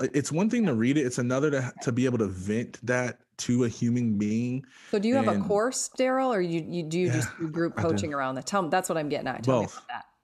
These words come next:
Speaker 1: Yeah, both. I have a course, um,
Speaker 2: Okay.
Speaker 1: and I have, uh, a group coaching program as well.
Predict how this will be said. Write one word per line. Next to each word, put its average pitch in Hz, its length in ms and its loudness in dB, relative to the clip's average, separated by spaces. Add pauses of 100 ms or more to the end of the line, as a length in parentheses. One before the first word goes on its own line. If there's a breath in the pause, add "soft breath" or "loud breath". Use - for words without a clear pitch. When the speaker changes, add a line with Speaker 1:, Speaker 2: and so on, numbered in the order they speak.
(200)
Speaker 1:
Yeah, 208 180 4 (140)
both. 123 240 4
I 120 80 4
have 139 120 4
a 185 40 2
course, 117 560 0
um, 107 80 -2 (300)
Speaker 2:
Okay. 113 260 -6
Speaker 1:
and 117 80 2
I 113 60 2
have, 107 460 0
uh, 98 380 -2 (400)
a 104 120 -2
group 104 180 0
coaching - 260 -4
program 87 340 -6
as - 120 -10
well. - 280 -10